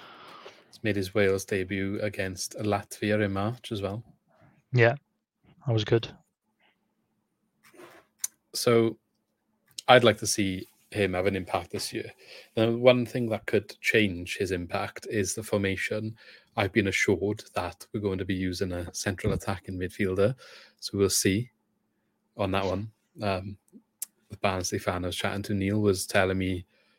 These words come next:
Speaker 1: that is a ever-present, and so did Gabriel Sutton, also said a very focal point of Duff's tactics. That maybe could be a role that suits Ollie Cooper to, like,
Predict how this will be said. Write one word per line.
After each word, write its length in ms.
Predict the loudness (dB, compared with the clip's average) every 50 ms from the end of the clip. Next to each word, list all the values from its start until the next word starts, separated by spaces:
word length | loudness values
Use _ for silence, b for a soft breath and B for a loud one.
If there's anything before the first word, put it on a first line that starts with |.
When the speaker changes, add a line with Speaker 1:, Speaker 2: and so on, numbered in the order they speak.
| _ _ _ _ _ _
Speaker 1:
that 180 | 2 4 4 6
is 160 | 4 4 4
a 300 | 4 4 4 2 0 -4 -8 _ _ _ _ _ _ _ _ _ _ _ _ _ _ _ _ _ _ 4
ever-present, 680 | 4 4 4 4 0 2 2 2 4 2 0 -2 -2 -2 -2
and 180 | -2 -2 0 0
so 200 | 2 2 2 4
did 300 | 4 2 2 2 -2 0
Gabriel 480 | 2 2 2 4 4 4 4 4 2
Sutton, 540 | 0 0 -2 -2 -2 0 0 0 0 -2 -4 -4
also 260 | -4 -4 -4 -4 -4
said 340 | -2 0 2 2 2 2 0 -6 -20 b b b b b b b b b b b b b _ _ _ -4
a 60 | 2
very 260 | 6 8 8 8 8
focal 320 | 4 2 -2 -4 -4 -6 -14
point 380 | -6 -4 -2 -2 -2 -4 -4 -6
of 180 | -6 -6 -6 -12 -20 -16 _ -6
Duff's 240 | -6 -4 -6 -8 -4
tactics. 640 | -4 -4 -4 -4 -4 -4 -4 -4 -4 -12 -14 -16 _ b b b b b b b b b b b _ 6
That 240 | 6 8 8 6
maybe 300 | 4 4 4 4 4 2
could 160 | 2 2 -2 2
be 100 | 4 4
a 60 | 4
role 240 | 6 4 4 4 6
that 140 | 4 4 2
suits 360 | 0 -4 -4 -4 -4 -2 2
Ollie 180 | 2 2 2 2
Cooper 500 | -2 -4 -8 -2 2 4 4 4 4 0 -6 -4
to, 140 | -2 0
like, 320 | 2 2 0 0 -4 -20